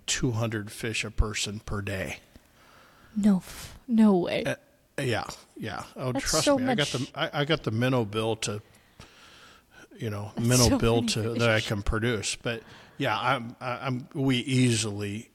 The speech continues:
Speaker 1: easily caught way over two thousand fish for the week. I mean, it's just,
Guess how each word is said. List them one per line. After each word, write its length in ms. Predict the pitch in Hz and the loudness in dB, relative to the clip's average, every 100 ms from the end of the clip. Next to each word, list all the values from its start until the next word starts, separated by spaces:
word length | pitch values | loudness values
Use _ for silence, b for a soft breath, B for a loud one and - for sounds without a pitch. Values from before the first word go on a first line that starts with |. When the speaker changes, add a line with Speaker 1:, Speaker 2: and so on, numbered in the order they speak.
| - | -4
Speaker 1:
easily 1000 | 175 180 175 139 120 113 107 104 104 104 | 2 4 4 4 2 0 -2 -2 -4 -6
caught 540 | - 107 104 104 139 | -4 -2 0 -2 -4
way 320 | 123 120 113 | -4 2 2
over 220 | 104 104 107 | 2 -2 -8
two 160 | - | -8
thousand 400 | 107 104 110 110 | -6 -6 -6 -8
fish 200 | - 117 | -6 -6
for 100 | - 110 | -6 -6
the 100 | 113 | -4
week. 300 | 110 107 117 | -6 -6 -4
I 80 | |
mean, 220 | 117 117 113 | 0 2 2
it's 180 | 110 | 0
just, 340 | - 127 - | 2 2 0